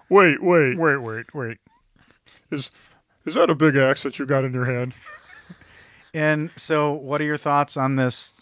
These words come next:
Speaker 2: kinda, what you think is a closing scene?
Speaker 1: Uh-huh. I, I love the way he did the slow motion. He being, uh, Peach Fuzz. <laughs>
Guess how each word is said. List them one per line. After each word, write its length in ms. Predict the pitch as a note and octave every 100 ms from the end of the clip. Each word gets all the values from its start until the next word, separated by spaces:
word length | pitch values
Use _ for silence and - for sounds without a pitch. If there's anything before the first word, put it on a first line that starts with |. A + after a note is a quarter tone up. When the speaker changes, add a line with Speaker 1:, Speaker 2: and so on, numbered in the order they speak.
| _ _ _ _ _ _ _ _ _
Speaker 2:
kinda, 380 | - C3 C3 B2+
what 220 | B2 B2
you 80 | B2+
think 260 | C3+ C#3+ C3
is 140 | A2+
a 40 |
closing 460 | A2+ C3 B2 A#2 A2+
scene? 500 | - B2 A#2 A2+ A2
Speaker 1:
Uh-huh. 320 | A#2 A#2 A#2 A2 _ _ _ _ _ _ _ _ _ _ - _ -
I, 300 | C#3+ E3 -
I 180 | - D3
love 480 | D3 C#3+ D#3 F#3 D#3+
the 100 | D#3+
way 640 | D3+ D3+ D3 C#3+ C3+ B2+ _ _ _
he 200 | - C#3+
did 200 | C#3+ C3+
the 100 | B2+
slow 360 | - - C#3 C3+
motion. 600 | C3 B2+ - B2 A2 G#2 _ _ _ _ _ _ _ _
He 260 | - D#3+ D#3
being, 500 | C#3+ C3+ C3+ B2+ B2+
uh, 360 | A#2 A2+ A2 G#2+ - _ _ _
Peach 240 | - C#3 -
Fuzz. 400 | D#3+ E3 -
<laughs> 60 | -